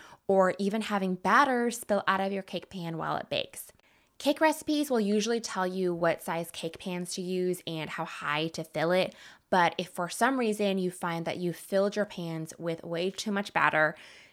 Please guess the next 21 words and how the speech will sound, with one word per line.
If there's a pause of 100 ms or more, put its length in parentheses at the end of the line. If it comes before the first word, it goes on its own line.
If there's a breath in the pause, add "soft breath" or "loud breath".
you
can
split
some
of
that
batter
into
another
similar
size
or
smaller
cake
pan,
or (320 loud breath)
you
can
even
make
cupcakes.